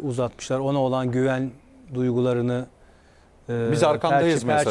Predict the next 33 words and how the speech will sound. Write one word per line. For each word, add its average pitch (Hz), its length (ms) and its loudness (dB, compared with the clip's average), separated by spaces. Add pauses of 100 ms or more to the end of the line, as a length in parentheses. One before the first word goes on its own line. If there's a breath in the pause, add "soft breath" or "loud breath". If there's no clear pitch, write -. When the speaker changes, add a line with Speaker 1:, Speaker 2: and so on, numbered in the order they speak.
(120)
Speaker 2:
mesajı. 104 120 0
Speaker 1:
aynen 156 300 0
öyle, 127 180 -2
perçinlemişler. 139 920 -2 (600 soft breath)
Bence 170 160 0
güzel 160 380 0
bir 151 60 -2
jest 147 340 -4
olmuş. 131 460 -8 (100)
Hoca 151 340 0
da 135 120 -2
başarılı, 131 440 -2
takım 147 360 -4
başarılı. 113 640 -4 (680 soft breath)
Ben 147 180 -4
bu 147 40 0
sezonun 143 540 -2
iyi 156 180 0
takımlarından, 131 1000 -2
olabilecek 135 580 -2
takımlarından 139 640 -2
biri 160 160 0
olarak 113 380 -4
görüyorum. 107 400 -10 (760 soft breath)
Her 135 200 -4
daha 131 340 -4 (120)
yolun 127 320 -2
başındayız 127 540 -2
ama 147 320 -2
sonuç 139 360 -4
olarak, 127 480 -4
potansiyel 131 560 -4
olarak 120 320 -2